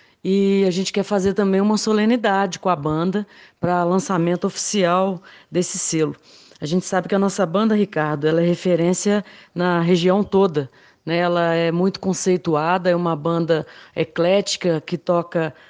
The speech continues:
além das suas mus-, músicas tradicionais, os, né, os famosos dobrados,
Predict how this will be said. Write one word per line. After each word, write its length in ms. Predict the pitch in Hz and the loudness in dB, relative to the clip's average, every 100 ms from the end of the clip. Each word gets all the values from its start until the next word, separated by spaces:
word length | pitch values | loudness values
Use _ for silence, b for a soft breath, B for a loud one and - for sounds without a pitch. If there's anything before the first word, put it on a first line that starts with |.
| B | B
além 360 | - 160 180 202 | -4 0 2 2
das 160 | 190 180 | 0 0
suas 240 | 190 165 | 0 2
mus-, 360 | 185 175 - - | 2 0 -2 -4
músicas 480 | 190 208 202 - 180 | 0 2 0 -2 -6
tradicionais, 1040 | 170 165 - 175 151 170 196 202 185 151 | -2 -4 -2 -2 0 0 0 0 0 -2
os, 140 | 165 165 | -4 0
né, 180 | 185 190 | 2 2
os 140 | 180 | 0
famosos 500 | 170 170 175 160 160 | -2 0 0 0 -2
dobrados, 720 | 156 151 151 175 202 170 | -2 0 0 0 -2 -4